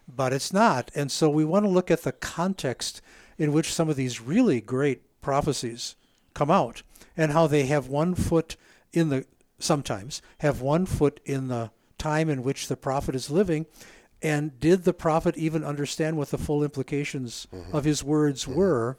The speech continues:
Speaker 1: And sometimes they had a second meaning way off in the future. And I could really tell that even for the Lutheran high school kids and the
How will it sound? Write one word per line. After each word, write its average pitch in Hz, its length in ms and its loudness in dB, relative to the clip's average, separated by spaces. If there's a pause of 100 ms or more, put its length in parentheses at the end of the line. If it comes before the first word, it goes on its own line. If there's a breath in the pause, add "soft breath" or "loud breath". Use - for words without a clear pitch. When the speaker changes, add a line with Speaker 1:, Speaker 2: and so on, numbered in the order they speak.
(760 loud breath)
Speaker 1:
And 135 180 -2
sometimes 147 420 0
they 143 100 2
had 120 120 0
a 113 60 -2
second 139 400 -2
meaning 135 280 -2
way 123 140 -2
off 120 220 -4
in 123 40 -8
the 117 60 -8
future. 139 440 -6 (440 loud breath)
And 180 160 4
I 190 80 6
could 175 160 4
really 196 220 6
tell 147 280 2
that 127 160 -2
even 151 360 0
for 143 160 -2
the 131 80 0
Lutheran 127 340 -4
high 120 140 -6
school 117 260 -8
kids 117 380 -6
and 110 160 -8
the 104 100 -8